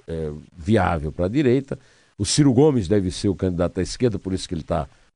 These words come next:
aí tentando salvar o que resta da imagem do Lula pra, pra ser ajudado por ela, e se diz muito hoje.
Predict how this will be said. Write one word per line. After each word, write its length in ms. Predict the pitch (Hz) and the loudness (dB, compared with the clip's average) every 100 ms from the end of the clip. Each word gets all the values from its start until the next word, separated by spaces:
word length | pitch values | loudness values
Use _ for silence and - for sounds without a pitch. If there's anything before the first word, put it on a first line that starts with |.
| _ - | _ -8
aí 380 | 76 80 80 71 - | -2 0 -2 -4 -4
tentando 440 | 85 - 98 85 | -4 0 -2 -2
salvar 400 | - 87 78 90 | -2 0 2 0
o 60 | 85 | -2
que 140 | 85 | -4
resta 300 | 78 87 82 | -4 -4 -4
da 100 | 82 | -4
imagem 260 | 82 85 80 | -2 -2 -2
do 80 | |
Lula 260 | 80 85 78 | -2 -2 -2
pra, 220 | - 80 - - _ _ - | -2 -2 -4 -18 _ _ -10
pra 140 | - 80 | -2 0
ser 160 | - | 2
ajudado 400 | 85 87 78 78 - | 0 0 -2 -2 0
por 120 | 143 | 0
ela, 240 | 127 220 | 2 2
e 240 | 240 233 240 | 0 0 2
se 180 | - 277 | 0 2
diz 260 | 135 139 | 2 2
muito 320 | 87 113 - | 0 -2 0
hoje. 380 | 92 143 80 65 | 0 0 -2 -6